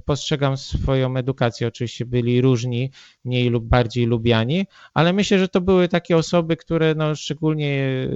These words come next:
e, moje nauczycielki chemii, e, z gimnazjum, a potem z liceum, to były takie osoby, które mnie na tą chemię ukierunkowały, ale także, e, inne osoby z liceum. Ja uczestniczyłem aktywnie też, e,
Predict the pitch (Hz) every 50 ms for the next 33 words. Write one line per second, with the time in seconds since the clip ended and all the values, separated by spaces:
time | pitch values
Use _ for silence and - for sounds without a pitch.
0 | 131 131 127 127 127 127 131 131 131 127 127 131 127 - - - 135 127 - -
1 | 127 - 139 139 135 135 127 127 127 - _ - - - _ _ - - 120 117
2 | 117 117 117 117 117 117 117 117 117 117 113 110 - 120 120 113 110 107 110 -
3 | - - - - - - 120 113 113 113 113 113 110 110 104 107 _ _ _ _
4 | _ _ _ _ _ _ - 123 127 120 120 123 127 151 156 139 - 143 123 120
5 | - - 123 - 131 123 120 120 120 120 110 113 117 117 - - - 120 113 110
6 | 113 127 147 151 139 131 139 127 123 - - 127 - _ _ _ _ _ - 147
7 | 139 131 127 - - - - 135 120 - 147 127 135 135 - 139 127 127 127 127
8 | 131 131 127 - 127 120 107 - 135 131 131 123 120 - - 123 123 120 107 -
9 | 117 110 117 127 147 160 156 139 120 120 120 113 - 123 113 117 110 117 113 -
10 | _ - - - - - - - _ - - 110 107 110 110 110 110 113 117 -
11 | - 147 147 147 135 131 127 120 117 - - 123 113 113 120 120 117 113 113 113
12 | 113 113 113 113 113 110 107 117 110 - - 143 147 135 123 117 117 113 - -
13 | 113 - 123 113 - - 123 117 113 107 - - - 120 113 110 113 113 113 110
14 | 110 _ - - - - - _ _ - 113 107 - - - - 113 110 110 107
15 | 107